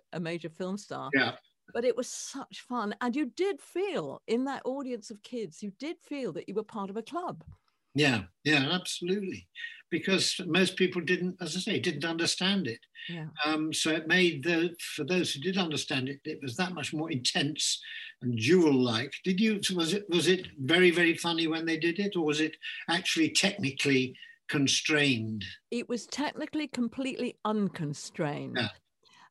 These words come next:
Speaker 1: Um, being radio, obviously, no cameras to get in the way. They were clustered around a mic playing practical jokes on each other. And the orchestra playing practi-, Ray Ellington and his band playing practical jokes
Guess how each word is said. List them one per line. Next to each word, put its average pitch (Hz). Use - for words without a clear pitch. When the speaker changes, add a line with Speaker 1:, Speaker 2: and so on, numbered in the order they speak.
Speaker 1:
Um, 175
being 277
radio, 175
obviously, 170
no 196
cameras 202
to 190
get 190
in 190
the 180
way. 160
They 226
were 233
clustered 240
around 180
a 156
mic 151
playing 233
practical -
jokes 349
on 180
each -
other. 78
And 202
the 277
orchestra 269
playing 240
practi-, -
Ray 254
Ellington 339
and 190
his 220
band 262
playing 247
practical 269
jokes 269